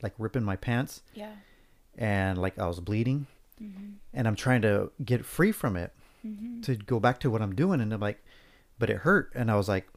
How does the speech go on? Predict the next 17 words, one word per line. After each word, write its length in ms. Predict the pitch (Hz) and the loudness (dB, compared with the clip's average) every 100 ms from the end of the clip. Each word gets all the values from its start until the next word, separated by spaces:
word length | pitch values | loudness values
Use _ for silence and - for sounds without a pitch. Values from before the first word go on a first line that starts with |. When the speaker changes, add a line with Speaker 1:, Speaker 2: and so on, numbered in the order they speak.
| - _ _ | -20 _ _
Speaker 1:
and 180 | 123 107 | -2 2
I 220 | 104 107 - 170 | 2 0 -4 -4
looked 240 | 131 123 | -4 2
down 180 | 131 120 | 4 4
at 120 | 110 | 2
the, 540 | 110 104 101 98 98 85 - | 2 2 2 2 0 -4 -10
the 80 | 107 | -4
bottle 280 | 101 139 165 | 2 4 4
where 140 | 107 | 2
he 100 | 104 | 0
was. 360 | 98 98 117 - - _ - - _ _ - | 0 0 0 -6 -20 _ -20 -20 _ _ -6
I'm 160 | 120 | -2
like, 280 | 113 104 - - _ _ _ _ _ _ - | 2 0 -2 -12 _ _ _ _ _ _ -4
like, 180 | 123 - | -2 -2
"Come 220 | - 127 | 2 2
on. 300 | 185 135 98 - _ - | 4 2 -2 -6 _ -2
Like, 260 | 107 - | -2 -4